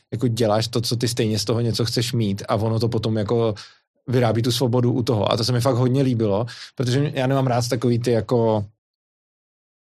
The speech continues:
jak vždycky někdo přijde a já jsem v tom Bitcoinu pro tu ideu a ty, kteří jsou tam pro ty peníze, jsou jako na hovno. Já, já jsem taky ten člověk, který si to koupil, protože to byla konkurence státních peněz, ale přijde mi, jako, ale přijde mi, že kdyby to mělo celý fungovat tak,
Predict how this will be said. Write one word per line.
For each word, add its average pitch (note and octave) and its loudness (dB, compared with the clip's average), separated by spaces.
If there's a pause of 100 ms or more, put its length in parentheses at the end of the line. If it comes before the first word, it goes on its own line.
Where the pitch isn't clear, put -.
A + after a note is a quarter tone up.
jak A2+ 0
vždycky A2 -2
někdo G#2 2
přijde G2+ 0
a F2+ 0
já G2 0
jsem A#2 -2
v - -4
tom A2+ 0
Bitcoinu A2 -2
pro G2+ -2
tu A#2+ 0
ideu G#2+ 2
a G#2+ -4
ty, A2 0
kteří G#2+ -2
jsou G#2 -2
tam G#2 -2
pro G#2+ -2
ty G2+ -2
peníze, G2+ 0
jsou G2+ -2
jako G2 -2
na F#2 0
hovno. F2+ -2 (680)
Já, B2 2 (320)
já A#2 0
jsem B2+ 0
taky C#3+ 2
ten F3 4
člověk, B2 2
který A2+ 2
si G#2+ 0
to A2 2
koupil, A2+ 2
protože G2+ 0
to G#2 -2
byla G#2 2
konkurence G#2 0
státních G2 -2
peněz, F2 -2
ale A2 -2
přijde A2+ 0
mi, A2 -2 (440)
jako, A2+ 0
ale B2 2
přijde B2+ 2
mi, B2 2
že B2 4
kdyby B2 2
to C#3 2
mělo C3+ 2
celý C3+ 2
fungovat B2 0
tak, G2 0